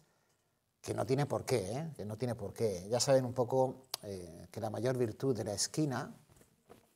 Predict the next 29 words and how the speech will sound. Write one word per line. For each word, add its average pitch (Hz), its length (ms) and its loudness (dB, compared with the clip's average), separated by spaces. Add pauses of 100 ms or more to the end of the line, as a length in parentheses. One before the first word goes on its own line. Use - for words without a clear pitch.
(120)
está 104 460 -2
en 101 80 -6
estos 107 280 -6
juegos, 104 460 -4
en 92 100 -6
la 98 80 -6
intimidación, 98 760 -2 (600)
en, 107 580 -4 (500)
en 113 720 -4
desmoralizar, 113 720 2
en 117 120 0
la 117 100 2
propaganda, 117 640 2
en 117 240 -2
amenazar 117 480 0
en 123 100 0
cuartos 127 260 2
de 120 120 2
baño, 123 280 2
en 120 80 -2
el 110 100 0
gota 127 320 4
a 120 40 2
gota, 117 580 2 (640)
en 101 120 -8
el 110 120 -2
gota 127 260 2
a 113 40 4
gota. 113 380 -2